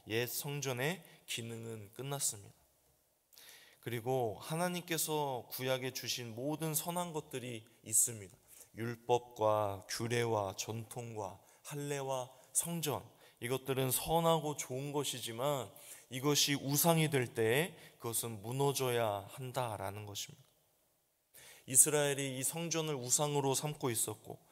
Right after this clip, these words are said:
그곳에서 많은 사람들의, 어,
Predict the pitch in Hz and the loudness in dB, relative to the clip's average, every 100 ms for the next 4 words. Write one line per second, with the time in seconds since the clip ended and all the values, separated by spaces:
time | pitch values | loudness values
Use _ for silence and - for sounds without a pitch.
0 | - - - 127 143 135 135 143 135 120 | -20 -20 -16 -8 -4 -2 0 0 4 4
1 | 139 151 147 147 143 131 131 131 120 117 | 4 6 6 6 4 4 4 4 0 -4
2 | - - - - _ - | -14 -20 -20 -20 _ -20